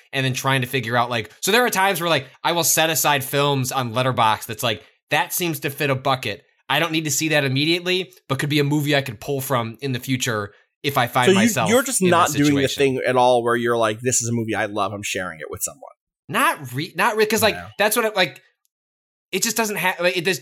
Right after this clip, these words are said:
Speaker 2: Yeah,
Speaker 1: the
Speaker 2: yeah.
Speaker 1: person I'm watching movies with, with ninety-nine percent of the time is my wife, and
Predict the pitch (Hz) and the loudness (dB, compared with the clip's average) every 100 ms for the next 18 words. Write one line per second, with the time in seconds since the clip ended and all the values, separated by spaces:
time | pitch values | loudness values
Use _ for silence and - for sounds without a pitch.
0 | _ 104 95 156 - 220 202 170 180 165 | _ -12 -6 -4 2 2 4 2 2 0
1 | 160 156 131 131 147 135 135 - 127 147 | -2 -2 -4 -4 0 0 -2 -6 -2 0
2 | 147 139 135 123 123 117 110 92 107 107 | 0 -2 -2 -4 -4 -4 -4 -10 -8 -2
3 | 117 107 98 - 110 101 | 0 0 -2 -6 -6 -6